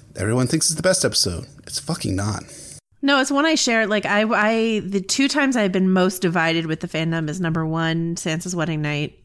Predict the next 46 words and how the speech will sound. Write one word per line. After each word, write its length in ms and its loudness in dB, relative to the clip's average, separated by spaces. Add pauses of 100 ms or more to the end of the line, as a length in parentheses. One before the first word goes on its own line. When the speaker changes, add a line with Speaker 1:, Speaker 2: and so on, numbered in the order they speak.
(140)
Speaker 2:
um, 440 -2 (360)
which 160 2
is 80 4
not 180 4
that, 100 2
like, 120 2
a 40 2
lot 140 4
of 40 -4
people 220 2
liked 240 0
it, 100 0
but 80 0
I 60 2
think 180 -2
a 60 -2
lot 100 0
of 80 -4
people, 260 -2
like, 220 -4
just 280 -8
thought 280 -4
my 140 0
reaction 640 -4
to 160 -2
it 160 -6
was 280 -4
extreme. 480 0 (380)
And 240 4
then 320 2
the 180 -2
other 380 0
is, 720 -2
uh, 420 0
my 460 0
opinion 380 -2
of 60 -6
Battle 180 -4
of 40 -4
the 80 -6
Bastards, 400 -6
where 200 2
I 100 2
would 140 -2
place 300 -4
it 400 -2